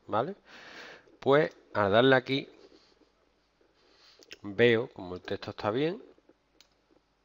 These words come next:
pero lo quiero justificar, ¿vale?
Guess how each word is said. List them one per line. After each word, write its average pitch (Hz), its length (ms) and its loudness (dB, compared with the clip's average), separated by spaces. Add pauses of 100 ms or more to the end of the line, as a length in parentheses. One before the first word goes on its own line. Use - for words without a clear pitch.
(2250)
pero 85 200 -2
lo 117 140 -4
quiero 92 220 -6
justificar, - 560 -18 (760)
¿vale? 127 320 -4